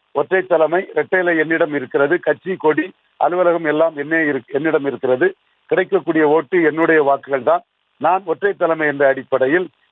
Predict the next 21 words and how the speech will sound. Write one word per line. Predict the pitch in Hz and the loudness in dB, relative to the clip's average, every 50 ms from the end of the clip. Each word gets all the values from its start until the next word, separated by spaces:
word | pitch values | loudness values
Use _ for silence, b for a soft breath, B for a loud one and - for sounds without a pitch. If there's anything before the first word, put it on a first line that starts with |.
| _ - | _ -4
செங்கோட்டையன் | 165 165 170 180 180 180 170 160 | -2 0 0 0 2 0 -2 -2
போன்றவர்களை | 139 151 151 143 151 143 131 120 131 135 127 | 0 -2 0 2 2 0 2 2 0 0 0
மதிக்காமல் | 117 135 147 160 151 - 151 139 135 131 151 165 156 127 - _ _ _ _ _ | 2 0 0 0 -2 0 2 2 2 2 0 -2 -2 -4 -12 _ _ _ _ _
அவர் | - 135 139 139 139 - - - | 0 0 0 0 -2 -6 -6 -8
தன்னுடைய | - - 147 135 - 131 127 120 117 110 104 101 - _ _ - _ - | -8 -6 -4 -2 0 2 4 4 4 4 2 2 -2 _ _ -20 _ -4
அரசியல் | - 139 160 180 170 - 175 151 | -2 0 0 -2 -2 -6 -4 -2
நகர்வுகளை | 147 147 151 151 151 147 143 | 0 0 2 2 0 0 -2
செய்து | - 143 156 147 139 | 0 0 0 0 0
கொண்டிருக்கிறார். | 117 135 120 120 110 101 - - 117 151 180 - _ _ _ _ _ _ - | -2 -2 -4 -4 -4 -4 -2 0 2 2 2 0 _ _ _ _ _ _ -6
செங்கோட்டையன் | 151 175 185 208 202 196 202 190 | -2 0 0 0 0 0 -2 0
அவர்களை | 180 175 180 170 165 175 175 170 | 2 2 0 2 2 0 0 0
பொறுத்தவரையில் | - 156 - - - 165 151 143 147 139 147 170 190 - - _ _ _ _ _ - | 0 -2 -2 0 0 0 2 2 2 0 0 0 -2 -4 -6 _ _ _ _ _ -2
அவர் | - 147 160 165 - | -2 0 2 0 0
அதிமுக | - 147 151 165 - - 190 180 175 147 - 175 165 156 | 0 0 0 0 -2 -6 -10 -10 -8 -4 0 0 0 0
ஒற்றுமைக்காக | 156 156 - 185 185 190 180 - 180 170 165 170 165 | 0 -2 -4 -4 -4 -2 0 2 2 2 2 0 -2
தெளிவாக | 160 156 151 160 160 160 156 156 156 151 | -2 -2 -2 0 2 2 2 2 0 -4
நிற்கக்கூடியவர். | 139 131 - - 160 - - 143 139 135 127 127 160 175 - _ _ _ _ _ _ _ _ - | -10 -8 -6 -4 -4 -4 -4 -4 -2 -2 0 0 0 0 -2 _ _ _ _ _ _ _ _ -2
எழுபத்தைந்தாம் | 131 165 180 185 180 180 170 165 165 165 156 151 | 0 2 2 0 0 0 -2 0 2 0 0 0
ஆண்டு | 151 151 151 151 147 139 | 0 -2 -2 0 -2 -2
கோவை | - 165 165 175 175 147 - | 0 0 0 0 0 -2 -2
செழியன் | 156 151 151 156 147 139 | -2 0 0 0 0 -2